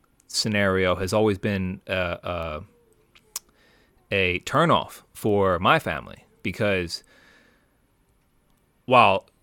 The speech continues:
I'm a sport fanatic, I love sports, and you say, "Hey, let's go play football," I'm gonna go play football with you. You say, "Hey, let's go play basketball," I'm gonna go play basketball with you. That's fine. But then you turn to my wife, and my wife was a semi-professional soccer player when she was first coming out of high school,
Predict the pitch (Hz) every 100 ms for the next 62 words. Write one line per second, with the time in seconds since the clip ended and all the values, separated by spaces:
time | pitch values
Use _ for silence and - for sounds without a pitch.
0 | _ _ _ _ - 135 127 110 - _
1 | _ - - 123 82 101 98 104 98 104
2 | 107 - 95 107 - 98 95 95 110 98
3 | 104 98 - 101 98 90 131 98 95 90
4 | 85 82 80 95 87 135 90 80 73 78
5 | 90 95 95 85 92 85 87 135 - 87
6 | 87 87 80 87 82 92 127 - 82 73
7 | - 76 - - 123 90 85 87 - -
8 | - - - _ _ _ - 113 95 117
9 | 98 85 90 135 120 113 95 95 120 107
10 | 95 - 104 95 107 95 85 - 76 -
11 | - 90 85 90 - _ _ _ - 101
12 | 92 - 95 90 - - - 92 - 95
13 | 87 82 120 127 - -